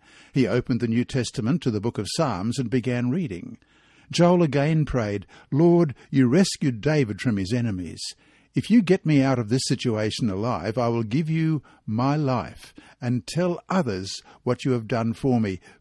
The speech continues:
Please save me, God." One of the locals saw Joel praying and reading his book. He thought Joel was performing some sort of witchcraft and became frightened.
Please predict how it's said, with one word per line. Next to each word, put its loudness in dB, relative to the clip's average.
Please 2
save 2
me, -4
God." 2
One 2
of 0
the -6
locals -4
saw -4
Joel -4
praying -2
and -4
reading 0
his -4
book. -6
He 2
thought 0
Joel 0
was 0
performing 0
some -2
sort -2
of -4
witchcraft -6
and -2
became -4
frightened. -10